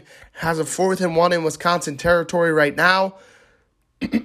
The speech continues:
Let's see how they did. Sorry I keep clearing my throat, guys. I just don't wanna sound like a, like Patrick Mahomes or Kermit the Frog <laughs> the whole time I'm doing this podcast. But don't worry, I'm not sick. I'm good.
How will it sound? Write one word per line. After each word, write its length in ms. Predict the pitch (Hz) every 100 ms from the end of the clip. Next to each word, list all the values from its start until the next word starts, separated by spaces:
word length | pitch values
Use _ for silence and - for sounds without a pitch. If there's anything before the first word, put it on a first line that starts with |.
| 220 180 147 - _ _ _ _ _ _ _ _ _ _ _ _ _ _ _ _
Let's 280 | - 143 -
see 200 | - 156
how 180 | 151 151
they 140 | 143
did. 300 | 143 143 127 - _ _
Sorry 280 | - 214 214
I 60 |
keep 200 | - 202
clearing 240 | - 190 175
my 120 | 151
throat, 340 | 147 175 175
guys. 320 | 143 135 143 143
I 60 |
just 160 | 147 -
don't 140 | 170
wanna 120 | 151
sound 300 | 143 165 147
like 140 | 147 135
a, 180 | 113 131 _ _ _ _ _
like 240 | 139 139
Patrick 340 | - 185 180 151
Mahomes 380 | 151 180 170 143
or 80 |
Kermit 320 | 135 165 175 147
the 80 |
Frog 440 | 139 170 175 160 147
<laughs> 40 | -
the 640 | 180 - - - _ 151
whole 180 | 160 160
time 220 | 165 160
I'm 120 | 147
doing 180 | 147 156
this 140 | 135
podcast. 560 | - 160 156 143 127 -
But 160 | - -
don't 180 | 170
worry, 240 | 180 185 180
I'm 140 | 151
not 180 | 151 147
sick. 280 | - 175 170
I'm 120 | 139
good. 360 | 143 170 165